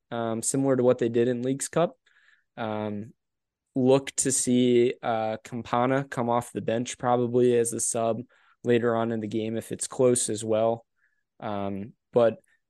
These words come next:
the biggest point that I wanna make about this game is the importance of coming out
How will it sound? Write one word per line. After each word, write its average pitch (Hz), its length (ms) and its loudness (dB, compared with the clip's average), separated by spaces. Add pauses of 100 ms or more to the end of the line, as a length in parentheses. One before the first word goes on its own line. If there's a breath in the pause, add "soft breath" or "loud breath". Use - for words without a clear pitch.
(280)
the 123 200 -2
biggest 147 580 2
point 135 240 -2
that 127 120 2
I 123 100 4
wanna 123 200 0
make 120 240 -2
about 120 280 -2
this 120 180 -6
game 123 480 -6
is 113 360 -2
the 120 140 -4
importance 123 520 0
of 104 120 -8
coming 151 340 0
out 123 240 -2